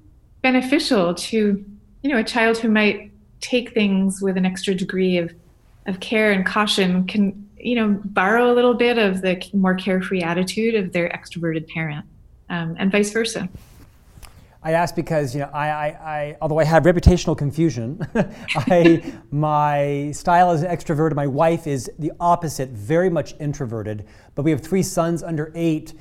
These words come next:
Speaker 2: and I
Speaker 1: Mm-hmm.
Speaker 2: feel like they absolutely have more of my personality, her character, <laughs> but my personality. And I wonder if,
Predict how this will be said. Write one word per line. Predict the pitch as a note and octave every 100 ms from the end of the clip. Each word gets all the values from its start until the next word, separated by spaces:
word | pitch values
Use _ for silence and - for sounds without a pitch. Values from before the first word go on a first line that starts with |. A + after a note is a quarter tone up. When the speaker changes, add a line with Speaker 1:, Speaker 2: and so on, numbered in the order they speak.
| - - _ -
Speaker 2:
and |
I | F#3+ G3+
Speaker 1:
Mm-hmm. | G#3+
Speaker 2:
feel | F#3+
like | F3 D#3 A#2+
they | D3 -
absolutely | F3+ F#3+ - F3+ E3 F3 A#3 G#3 F#3
have | D3 C3+
more | C#3 E3 E3 D3+
of | A#2+
my | C#3 C#3+ D3+ D3 - - -
personality, | E3+ D#3 - C#3+ B2 G#2+ F#2 - -
her | - G#3+
character, | G#3 G#3+ E3 C#3 D#3+ - G3 - -
<laughs> | -
but | E3+
my | E3+ E3
personality. | F3 D#3 E3+ - D#3+ D3+ E3 D3+ B2+ C3
And | C#3+
I |
wonder | D3 E3+ F#3+ E3
if, | D3+